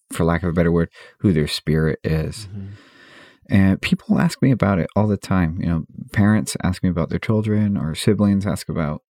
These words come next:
Speaker 1: you know, their struggling sibling. And the thing I just wanna leave with anybody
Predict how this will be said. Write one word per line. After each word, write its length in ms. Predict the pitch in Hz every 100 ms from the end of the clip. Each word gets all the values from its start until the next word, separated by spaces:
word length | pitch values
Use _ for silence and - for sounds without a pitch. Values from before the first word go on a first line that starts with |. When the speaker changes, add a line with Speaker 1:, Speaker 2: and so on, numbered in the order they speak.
| -
Speaker 1:
you 100 | 95
know, 140 | 85 71
their 100 | 76
struggling 420 | - 90 87 78
sibling. 460 | - 95 98 95 - _ _ - - _ _ _
And 560 | - 92 90 87 87 87
the 200 | - 87
thing 340 | 87 - 107 101
I 80 | 92
just 220 | 92 -
wanna 180 | 90 85
leave 300 | 90 90 90
with 160 | 82
anybody 600 | - 87 85 85 85 85